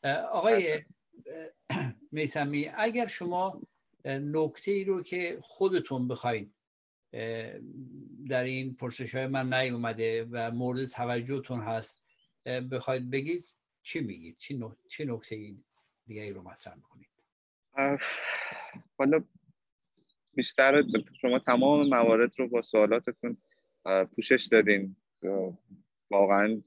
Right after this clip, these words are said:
Speaker 2: نکته‌ای من به خاطرم نمیاد به اون شکل بخوام بگم. فقط تنها چیزی که به ذهنم می‌رسه همون نکته هم که شما فرمودید. باز امیدوارم که تمام خانواده‌ها که به هر نحوی قربانی جمهوری ش-، اسلامی شدن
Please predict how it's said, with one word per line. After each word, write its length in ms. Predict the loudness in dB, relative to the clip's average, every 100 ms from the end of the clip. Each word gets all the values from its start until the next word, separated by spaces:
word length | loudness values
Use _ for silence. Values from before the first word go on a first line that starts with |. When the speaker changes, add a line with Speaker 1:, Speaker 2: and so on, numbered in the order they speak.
| -12
Speaker 2:
نکته‌ای 680 | -6 0 0 0 4 6 6
من 380 | 4 2 0 -8 _
به 60 | -2
خاطرم 460 | 2 4 4 2
نمیاد 440 | 2 0 2 2 2
به 60 |
اون 140 | -2 -2
شکل 240 | 0 0 _ _ _ _ _
بخوام 260 | -6 0 4
بگم. 280 | 6 6 4 0 0
فقط 280 | 2 4 4
تنها 240 | 4 2
چیزی 260 | -2 -6 -4
که 100 | 0
به 120 | 4
ذهنم 360 | 4 4 2
می‌رسه 320 | 0 0 0 0
همون 360 | 0 -2 -4
نکته 200 | -4 -2
هم 100 | 0
که 60 | -2
شما 300 | -2 -2 0
فرمودید. 500 | 0 0 0 -2 0
باز 200 | 0 0
امیدوارم 540 | -2 0 4 4 4 2
که 200 | 2 2 _ _ _ _ _
تمام 340 | 0 2 2
خانواده‌ها 1040 | 0 0 2 4 6 4 6 8 8 6 -2 _ _ _ _ _ -4
که 80 |
به 160 | 2 4
هر 220 | 6 4
نحوی 540 | 4 0 0 2 2 4
قربانی 520 | 4 4 2 0 0
جمهوری 380 | -2 -2 -2 -2
ش-، 140 | 0 -2 -4
اسلامی 560 | -8 0 0 2 0 -2 -10 _ -20 -20
شدن 480 | -2 2 4 4 2